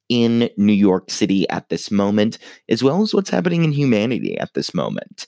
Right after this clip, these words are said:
He always gives me a very heartfelt and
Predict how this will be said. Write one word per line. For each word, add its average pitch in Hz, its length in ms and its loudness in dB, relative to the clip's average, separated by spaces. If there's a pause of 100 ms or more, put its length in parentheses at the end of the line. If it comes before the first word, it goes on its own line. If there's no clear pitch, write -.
(340)
He 131 180 2
always 135 640 -2 (100)
gives 101 300 -2
me 104 160 2
a 98 60 4
very 80 260 0
heartfelt 101 880 -2 (100)
and 101 400 2